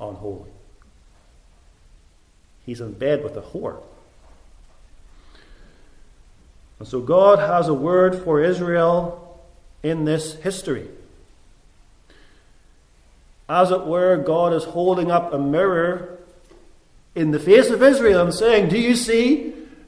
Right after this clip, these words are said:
Do you see? I have given you a Nazarite, someone who is holy unto me, and do you see what kind of Nazarite he is?"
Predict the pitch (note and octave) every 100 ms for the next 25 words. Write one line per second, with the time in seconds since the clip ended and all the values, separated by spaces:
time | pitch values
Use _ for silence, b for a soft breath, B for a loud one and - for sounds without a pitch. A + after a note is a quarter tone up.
0 | - A3+ A#3 A#3+ A3+ A#3 C4+ - B B
1 | B G#3 C#4 B3 A#3 A#3 A#3+ A3+ A3 A3
2 | E3+ D3+ F#3 D4 C#4 D4 D4 C#4+ - -
3 | - - - _ - - C4 C4 B3+ A#3+
4 | F#3+ F3+ D#3+ - B3 D4 D4 D4 C4+ B3
5 | A#3 A3+ B3 C4 C#4 - - G#3+ G#3+ G3+
6 | F3+ F#3 - A#3+ D4+ D4 G#3+ G#3 G3 G3
7 | D3+ C3 C3+ A#3 D4+ B3+ B3+ C4 C#4 G3
8 | A#3 B3 C4 - -